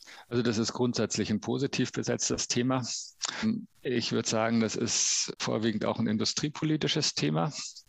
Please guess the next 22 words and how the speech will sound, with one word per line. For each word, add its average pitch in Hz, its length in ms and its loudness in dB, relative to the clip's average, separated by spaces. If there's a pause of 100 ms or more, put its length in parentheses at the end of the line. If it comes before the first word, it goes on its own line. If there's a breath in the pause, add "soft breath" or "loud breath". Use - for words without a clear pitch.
(200 loud breath)
Also 110 240 0
man 110 180 2
möchte 113 320 0
da 104 220 2
eigentlich 104 480 0
einen 101 440 0 (420 loud breath)
Technologiekomplex 110 1300 0 (100)
sozusagen 101 1000 0
fördern, 110 800 2
in 101 200 0
dem 101 400 2
man 101 200 0
glaubt, 101 340 0
dass 101 140 -2
die 104 100 -2
deutsche 101 380 -2
Automobilindustrie 107 1040 0
eine 101 180 2
führende 98 480 0
Position 107 680 -2 (160)
einnehmen 113 460 0
kann 110 360 0